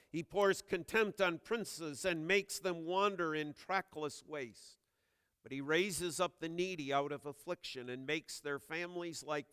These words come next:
flocks. The upright see it and are glad, and all wickedness shuts its mouth. Whoever is wise,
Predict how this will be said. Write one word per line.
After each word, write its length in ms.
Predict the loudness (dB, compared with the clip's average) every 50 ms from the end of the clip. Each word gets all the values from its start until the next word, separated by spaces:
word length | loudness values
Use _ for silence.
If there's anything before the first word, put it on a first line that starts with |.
| -20 -14
flocks. 560 | -8 -6 -4 -2 -4 -4 -6 _ -20 -20 -20 _ _ _ _ _ _ _ _ _ _ _ _
The 160 | -12 -12 -4 4
upright 540 | 4 4 4 4 0 0 2 2 2 0 -4 _ _ _ _ _
see 400 | _ -8 -6 -6 -4 -4 -4 -6
it 100 | -6 -8 -12 _ _ _ _ _ _ _ _ -4
and 80 | -2
are 140 | 0 -2 -2
glad, 420 | 0 2 2 4 4 4 0 -2 -6 -12 _ _ _ _ _ _ _ _ _ _ _ _ _ _ _ _ _
and 80 | -4
all 220 | 2 4 4 4 4
wickedness 560 | 4 0 0 0 -2 -4 -4 -4 -6 -8 -8
shuts 460 | -10 -10 -4 -4 -4 -4 -4 -10 -10
its 200 | -10 -10 -12 -14
mouth. 300 | -8 -6 -4 -4 -4 -6 -10 _ _ _ _
Whoever 400 | -8 0 0 0 0 0 -2 -4
is 160 | -4 -6 -8
wise, 460 | -8 -4 -2 0 0 0 -2 -4 -6